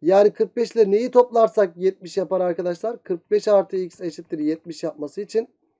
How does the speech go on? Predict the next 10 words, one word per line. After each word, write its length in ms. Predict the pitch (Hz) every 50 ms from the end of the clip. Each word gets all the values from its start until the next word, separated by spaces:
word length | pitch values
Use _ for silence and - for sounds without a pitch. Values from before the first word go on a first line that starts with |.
| _ _ _ _ _ _ _ _ _ _ _ _ _ _ _ _ _ _ - 156
x'i 260 | 160 - - 220 196
buradan 280 | 214 208 214 208 208
kaç 240 | 202 220 220 220 -
buluruz? 340 | 185 180 196 220 247 190 165
Yirmi 300 | 175 202 202 202 190 175
beş 200 | 160 156 - -
derece 300 | 185 175 160 143 127 156
olarak 400 | 208 220 208 196 208 220 208 -
buluruz 320 | 170 156 143 147 151 139
arkadaşlar. 540 | 147 135 123 - 120 117 110 - - - -